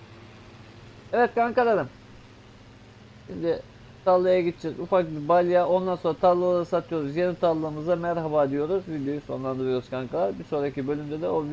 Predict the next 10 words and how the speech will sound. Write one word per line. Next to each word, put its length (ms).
tarla 320
eğer 280
ki 100
doluysa 540
tarlanın 380
içerisindeki 580
hasatla 580
başlayacağız. 480
Allah'ın 320
izniyle. 320